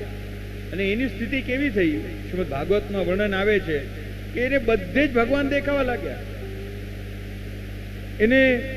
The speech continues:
જેટલા પણ એના સૈનિકો હતો, એમાંય ભગવાન દેખાય, કૃષ્ણ દેખાય, એની પત્નીમાંય ભગવાન દેખાય. ભગવાને વિચાર કર્યો કે આ તો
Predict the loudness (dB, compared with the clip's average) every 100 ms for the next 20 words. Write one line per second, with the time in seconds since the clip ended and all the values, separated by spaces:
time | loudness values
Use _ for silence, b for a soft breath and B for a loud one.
0 | 2 6 6 4 2 4 2 4 4 4
1 | 0 4 4 4 6 6 6 4 4 4
2 | 6 6 6 6 8 6 6 2 0 -2
3 | 0 4 4 4 2 2 2 0 0 0
4 | 2 4 6 6 6 6 6 6 2 0
5 | -4 -8 -8 -8 -8 -6 -2 4 4 6
6 | 4 6 6 6 6 8 8 8 4 0
7 | 0 0 2 4 2